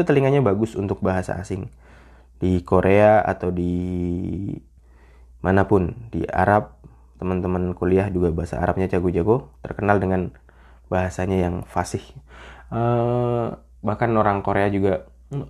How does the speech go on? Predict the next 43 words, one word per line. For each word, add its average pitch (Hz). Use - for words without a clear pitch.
nanya 110
ke 104
saya, 101
"Emang 151
orang 139
Indonesia 127
itu 143
pinter-pinter 131
bahasa 113
Koreanya 107
ya?" -
kata. -
"Yang 95
di 90
sini 92
aja 95
di 90
perusahaan 92
ini 98
bagus-bagus 110
bahasanya. 101
Yang 92
nggak 85
bisa 98
juga 92
banyak. 92
Emang 202
di 165
Indonesia 156
diajarin 131
bahasa 117
Korea 117
ya?" -
Ya 175
enggak 269
lah, 170
siapa -
yang 185
ngajarin 135
bahasa 123
Korea 107
di 95
Indonesia? 95